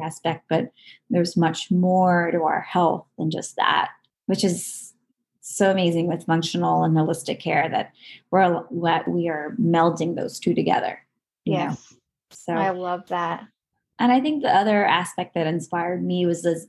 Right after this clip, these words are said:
Speaker 1: was seeing it in my own health journey and seeing it among people I know who have gone through, like, their own healing journey. And, like, for me, like, I had issues with my gut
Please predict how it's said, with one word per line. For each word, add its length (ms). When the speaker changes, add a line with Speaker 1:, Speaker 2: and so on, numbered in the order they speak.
Speaker 1:
was 160
seeing 300
it 80
in 100
my 160
own 500
health 360
journey 420
and 160
seeing 320
it 160
among 320
people 320
I 120
know 540
who 480
have 200
gone 380
through, 560
like, 240
their 220
own 480
healing 480
journey. 480
And, 160
like, 200
for 140
me, 460
like, 200
I 160
had 500
issues 500
with 200
my 120
gut 440